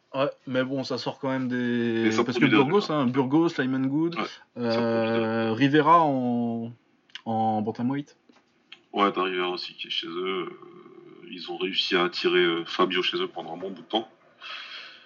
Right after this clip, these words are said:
Speaker 2: Donc ouais, non, non, il, il, ça produit des résultats, ça fait, ça fait quelque chose de bien.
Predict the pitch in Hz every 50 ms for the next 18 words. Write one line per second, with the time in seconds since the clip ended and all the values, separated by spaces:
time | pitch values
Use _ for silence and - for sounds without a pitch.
0 | - - - - - - - - - - _ _ _ _ _ _ _ _ _ _
1 | _ - - - - 185 185 - 247 269 311 311 311 220 190 165 92 92 92 90
2 | 87 - - - - - 110 104 101 107 104 104 113 - - - 240 180 - -
3 | - - 104 - - - - 90 82 - - - - 104 127 165 185 165